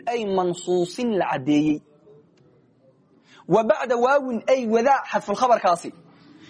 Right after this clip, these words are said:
Istaqarra waa sugnaaday bacda waawin wow dabadeed buu sugnaaday.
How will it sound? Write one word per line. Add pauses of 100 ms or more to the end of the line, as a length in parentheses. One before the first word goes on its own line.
(160)
Istaqarra
waa
sugnaaday
bacda
waawin
wow
dabadeed
buu
sugnaaday.